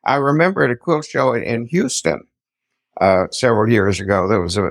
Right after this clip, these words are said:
beautiful machine quilted, not the long arm, and people were aghast. Good heavens, you know, we're desecrating the, uh, you know, the craft with, with this.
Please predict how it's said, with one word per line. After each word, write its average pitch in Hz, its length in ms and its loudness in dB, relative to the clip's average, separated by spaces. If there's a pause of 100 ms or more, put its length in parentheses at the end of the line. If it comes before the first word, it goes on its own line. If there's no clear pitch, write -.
(140)
beautiful 131 380 2
machine 110 420 2
quilted, 107 360 -2
not 117 380 -2
the 120 160 0
long 117 300 4
arm, 123 420 0 (840)
and 139 180 0
people 156 300 2
were 117 160 2
aghast. 139 840 -2 (300)
Good 117 140 -14
heavens, 110 160 -14 (500)
you 107 140 0
know, 117 380 0 (640)
we're 139 200 2
desecrating 135 960 0
the, 127 300 2
uh, 127 320 -10
you - 180 -10
know, 113 180 -2
the 120 120 0
craft - 520 -2 (140)
with, 92 160 -20 (180)
with 92 280 -20
this. 78 420 -6